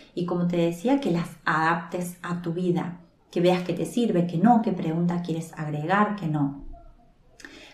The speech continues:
Recuerda, vimos tres claves. Hay un montón de claves para ver.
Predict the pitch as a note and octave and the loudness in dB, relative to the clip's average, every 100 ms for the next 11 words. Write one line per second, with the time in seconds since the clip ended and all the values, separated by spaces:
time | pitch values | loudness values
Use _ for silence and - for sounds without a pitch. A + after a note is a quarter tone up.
0 | _ F#3+ F#3+ G#3 D#3+ D#3 F3+ G3 F3+ - | _ 2 8 8 8 4 4 2 0 -4
1 | - - G#3 G#3 F3 D3+ D3+ - - - | -2 4 4 4 2 0 0 -6 -14 -8
2 | G3+ G3+ - G#3+ G3+ F#3 E3 D#3 D#3+ F#3+ | -6 -6 4 6 8 6 4 2 2 2
3 | F#3+ F#3+ - - - E3+ - E3 D3+ D3 | 2 -2 -10 -18 0 2 2 2 2 0
4 | - - D3+ C#3+ C#3+ | -6 -6 -2 -2 -2